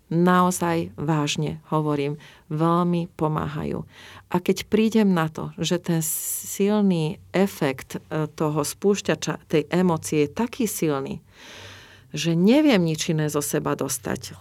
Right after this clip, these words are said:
len napríklad, e, agresívnu, mm, no, odpoveď, e, krikom, príklad, tak, e, môžem v tom dýchaní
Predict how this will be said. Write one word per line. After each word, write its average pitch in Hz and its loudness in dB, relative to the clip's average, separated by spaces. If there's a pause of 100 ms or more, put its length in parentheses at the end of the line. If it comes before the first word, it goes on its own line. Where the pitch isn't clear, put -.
len 151 0
napríklad, 147 0
e, 135 2
agresívnu, 147 -2 (240)
mm, 151 -4
no, 151 0
odpoveď, 151 0
e, - -8
krikom, 147 -2 (160)
príklad, - -4 (640)
tak, 165 4
e, 165 2 (400)
môžem 180 4
v - -16
tom 156 2
dýchaní 160 0